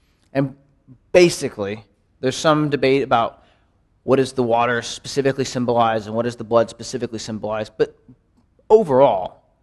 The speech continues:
he's making a point about this is the humanity of Christ.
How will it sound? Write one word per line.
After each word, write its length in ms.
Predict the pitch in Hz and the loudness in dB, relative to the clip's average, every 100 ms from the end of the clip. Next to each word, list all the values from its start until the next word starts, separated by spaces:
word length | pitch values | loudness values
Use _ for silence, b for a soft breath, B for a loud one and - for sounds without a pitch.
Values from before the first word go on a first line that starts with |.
| _ _ | _ _
he's 120 | 139 | -2
making 220 | 151 139 | -2 0
a 40 | 135 | -4
point 240 | 151 139 | 0 0
about 540 | 123 117 104 - _ - | 2 2 2 -8 _ -12
this 160 | 156 | -10
is 60 | 143 | -6
the 80 | 139 | -8
humanity 640 | - 123 117 123 117 110 | -2 -2 0 0 -2 -4
of 100 | 104 | -8
Christ. 520 | - 87 - - - | -10 -10 -10 -20 -20